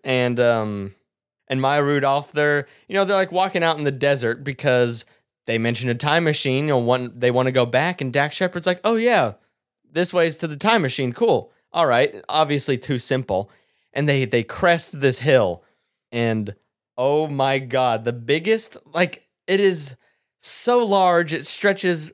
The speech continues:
so far and into the dust bowls like Storm. It is the most gigantic Costco ever. And they go in and they're talking and they're like, "Where, where's this thing?" And he's like, "We still got, like, an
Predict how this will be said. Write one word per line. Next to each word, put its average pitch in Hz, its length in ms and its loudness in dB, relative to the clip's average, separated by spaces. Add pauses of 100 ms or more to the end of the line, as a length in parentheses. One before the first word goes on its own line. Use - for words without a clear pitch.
(120)
so 208 260 0
far 185 600 2
and 147 340 -2
into 175 280 -2
the 139 120 -2
dust 170 560 -2
bowls 170 400 2
like 139 160 2
Storm. 170 640 2 (460)
It 180 100 2
is 160 260 0
the 147 180 -2
most 143 460 0
gigantic 151 800 0
Costco 131 840 0 (460)
ever. 123 420 0 (380)
And 135 320 0
they 123 120 0
go 151 300 0
in 175 400 0 (300)
and 131 200 -2
they're 127 100 2
talking 170 520 0
and 131 400 -2
they're 143 100 2
like, 135 180 0
"Where, 185 180 2
where's 190 260 2
this 208 200 0
thing?" 117 260 0
And 113 200 -4
he's 135 200 -4
like, 139 140 0
"We 147 80 0
still 170 220 2
got, 151 340 2
like, 139 160 2
an 139 100 0